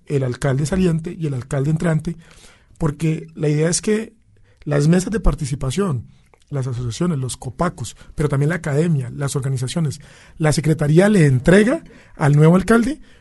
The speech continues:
unas propuestas y unas recomendaciones para mejorar la salud.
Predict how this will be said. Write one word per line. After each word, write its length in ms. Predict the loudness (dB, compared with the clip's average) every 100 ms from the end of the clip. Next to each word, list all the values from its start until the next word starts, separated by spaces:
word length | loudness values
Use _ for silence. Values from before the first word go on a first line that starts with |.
| _ -14 2
unas 320 | 4 6 4
propuestas 760 | 2 2 4 2 0 -8 -12 -12 -2
y 80 | 2
unas 220 | 2 2
recomendaciones 680 | 0 0 0 0 0 0 0
para 260 | 0 2
mejorar 380 | 2 2 0 0
la 80 | -2
salud. 320 | -2 -2 -4